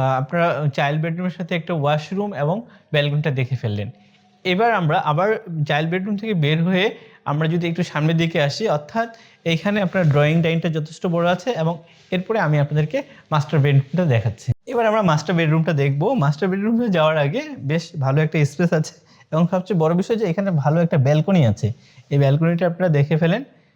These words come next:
যেহেতু একটু আলো স্বল্পতা আছে। এই ব্যালকনির পাশেই এখানে হচ্ছে মাস্টার বেডরুম। ইয়েস, আপনার মাস্টার বেডরুমটা দেখেন। মাস্টার বেডরুমটার প্রথমে যদি আমি এর ক্ষেত্রফল বলি, দৈর্ঘ্য প্রস্থটা, এটা চোদ্দ by তেরো,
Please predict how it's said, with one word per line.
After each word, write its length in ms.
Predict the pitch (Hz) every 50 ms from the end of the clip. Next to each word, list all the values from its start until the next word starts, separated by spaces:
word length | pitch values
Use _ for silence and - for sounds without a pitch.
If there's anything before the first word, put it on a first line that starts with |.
| _ _ _ _ _
যেহেতু 180 | 147 156 170 226
একটু 160 | 208 196 214
আলো 180 | 180 151 165 175
স্বল্পতা 460 | 170 175 160 160 - 185 190 190 175
আছে। 280 | 160 - - - 262 311 - - _ _ _ _ _ _ _ _ _ _ _
এই 160 | 170 170 175
ব্যালকনির 500 | 165 147 151 156 170 175 214 214 233 247
পাশেই 560 | 240 - 147 143 147 - - 202 208 220 285 - _ _ _ _ _ _ _
এখানে 280 | - 175 160 - 196 202
হচ্ছে 260 | 214 214 202 - 233
মাস্টার 440 | 196 151 147 160 - - - 214 190
বেডরুম। 440 | 147 147 135 110 - 110 101 107 120 - _ _ _ _ _ _ _ _ _ _ _ _ _ -
ইয়েস, 240 | 151 185 226 226 - - _ _
আপনার 260 | - 143 - - 165
মাস্টার 280 | 151 139 135 - - 190
বেডরুমটা 340 | 160 165 170 180 180 - 180
দেখেন। 360 | 147 131 127 135 - 185 226 233 - - - - - 165 -
মাস্টার 340 | - 139 156 147 - - 226
বেডরুমটার 340 | 220 240 240 233 254 262 247
প্রথমে 360 | 240 - 196 180 - 214 214
যদি 140 | 214 214 226
আমি 140 | 220 220 226
এর 200 | 214 185 180 180
ক্ষেত্রফল 500 | - - 165 156 - 196 185 190 190 180
বলি, 220 | 160 151 160 208
দৈর্ঘ্য 340 | 196 170 156 156 156 160 170
প্রস্থটা, 480 | - 147 147 143 143 165 147 147 175 185
এটা 160 | 160 156 170
চোদ্দ 320 | 165 - 190 190 190 214
by 180 | 220 214 220 208
তেরো, 460 | 208 156 131 127 127 156 226 294 -